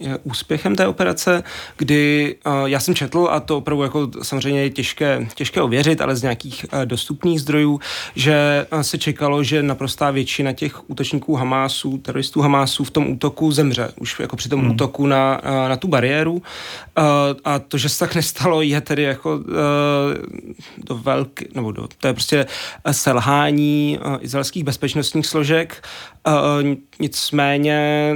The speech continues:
Speaker 1: ehm, ano, ten, ten útok měl tento cíl,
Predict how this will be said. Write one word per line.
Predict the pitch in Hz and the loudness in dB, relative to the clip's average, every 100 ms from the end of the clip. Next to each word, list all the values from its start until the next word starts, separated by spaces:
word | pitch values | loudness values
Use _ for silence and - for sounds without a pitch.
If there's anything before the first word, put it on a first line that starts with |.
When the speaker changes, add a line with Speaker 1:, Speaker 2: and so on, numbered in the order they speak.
| - | -2
Speaker 1:
ehm, | 147 143 139 139 143 143 - - - | -2 0 0 2 0 -2 -8 -20 -4
ano, | 175 156 123 | 0 0 -2
ten, | 120 151 131 | 0 0 0
ten | - 156 | 0 0
útok | 156 160 165 160 | 0 -2 0 2
měl | 151 147 | 0 0
tento | 156 143 | 0 0
cíl, | 143 - 139 165 180 | 0 -2 0 2 0